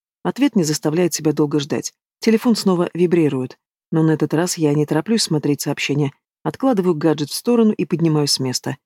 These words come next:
На ватных ногах подхожу к доске и, взяв маркер, дрожащими пальцами начинаю выводить формулу. «Итак», заговариваю, стараясь совладать с голосом, «продолжим». Нужно взять себя в руки, довести лекцию до конца.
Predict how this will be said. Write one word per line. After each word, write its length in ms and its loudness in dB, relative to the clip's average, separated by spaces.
На 100 2
ватных 400 0
ногах 340 0
подхожу 380 -2
к 60 -4
доске 340 0
и, 140 -4
взяв 300 -2
маркер, 440 0
дрожащими 580 0
пальцами 520 -2
начинаю 400 0
выводить 380 -2
формулу. 480 -2
«Итак», 400 -2
заговариваю, 520 2
стараясь 380 0
совладать 400 0
с 60 -4
голосом, 460 -2
«продолжим». 560 0
Нужно 320 4
взять 260 2
себя 220 0
в 40 0
руки, 240 0
довести 360 0
лекцию 360 -2
до 80 -2
конца. 440 -4